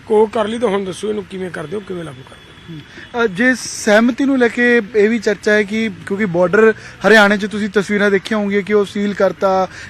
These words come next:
Speaker 2: ਕਿਤੇ ਬੈਰੀਕੇਡਿੰਗ ਕਰਤੀ, ਕਿਤੇ ਉਹ, ਅ, ਕੰਡੇ ਵਾਲੀ ਤਾਰ ਹੈ, ਤਾਂ ਇਹ ਸਾਰੀ ਚੀਜ਼ਾਂ ਨੂੰ, ਅ, ਦੇਖਦੇ ਹੋ ਕਿ ਜੇ ਸਹਿਮਤੀ ਬਣ ਗਈ ਫਿਰ ਇਨ ਚੀਜ਼ਾਂ ਦੀ ਜ਼ਰੂਰਤ ਹੀ ਨਹੀਂ ਹੈ, ਕੁਛ ਨਹੀਂ ਕੀਤਾ ਜਾਏਗਾ,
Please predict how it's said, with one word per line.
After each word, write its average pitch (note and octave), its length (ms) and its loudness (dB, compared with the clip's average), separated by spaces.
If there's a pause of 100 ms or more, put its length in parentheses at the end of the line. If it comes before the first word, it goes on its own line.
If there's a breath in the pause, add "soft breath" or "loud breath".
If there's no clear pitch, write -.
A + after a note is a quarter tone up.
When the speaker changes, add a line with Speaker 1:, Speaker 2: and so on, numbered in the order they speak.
Speaker 2:
ਕਿਤੇ G#3 200 4
ਬੈਰੀਕੇਡਿੰਗ G3+ 540 4
ਕਰਤੀ, G3+ 360 2
ਕਿਤੇ G#3 340 2
ਉਹ, G#3 240 2 (380 loud breath)
ਅ, - 20 0 (160)
ਕੰਡੇ G3+ 260 6
ਵਾਲੀ G#3+ 160 6
ਤਾਰ G3+ 420 6
ਹੈ, G3 280 6 (280)
ਤਾਂ C4 120 4
ਇਹ C4 120 4
ਸਾਰੀ B3+ 280 2
ਚੀਜ਼ਾਂ A#3 360 -2
ਨੂੰ, A#3+ 280 2 (580 loud breath)
ਅ, - 20 6
ਦੇਖਦੇ A3+ 380 6
ਹੋ C#4+ 60 4
ਕਿ C4 120 0
ਜੇ B3 200 4
ਸਹਿਮਤੀ A3+ 380 2
ਬਣ A3 200 2
ਗਈ A3 120 0
ਫਿਰ A#3 160 4
ਇਨ A3+ 140 0
ਚੀਜ਼ਾਂ A3+ 260 -2
ਦੀ G#3+ 100 -2
ਜ਼ਰੂਰਤ F#3+ 320 -2
ਹੀ G3+ 100 0
ਨਹੀਂ G3+ 160 -4
ਹੈ, G3+ 160 -2
ਕੁਛ F#3 280 -8
ਨਹੀਂ G3+ 140 -8
ਕੀਤਾ F#3+ 200 -10
ਜਾਏਗਾ, F#3 340 -8